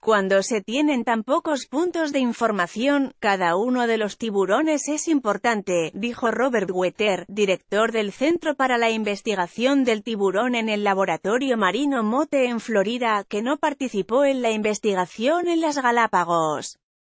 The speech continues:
No se trata de carpas doradas de las que se pueden obtener muestras de centenares de ellas a la vez. ¿Por qué es importante? En los últimos setenta y cinco años,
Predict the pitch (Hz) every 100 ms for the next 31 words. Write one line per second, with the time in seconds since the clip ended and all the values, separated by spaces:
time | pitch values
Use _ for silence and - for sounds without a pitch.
0 | _ _ _ _ 190 196 262 - 262 240
1 | 277 285 262 226 - 262 262 226 226 202
2 | 190 262 320 285 247 233 220 - 214 202
3 | - 269 302 269 233 214 202 233 294 247
4 | 233 285 - 240 226 220 233 220 196 190
5 | 254 269 247 233 294 320 320 277 - 330
6 | 311 294 233 185 165 - - _ _ _
7 | _ _ _ _ - 240 - 370 311 277
8 | 285 269 233 196 240 226 190 185 175 156
9 | 220 208 185 - 311 302 302 277 254 -
10 | 233 208 196 196 185 262 339 302 262 220
11 | 190 170 156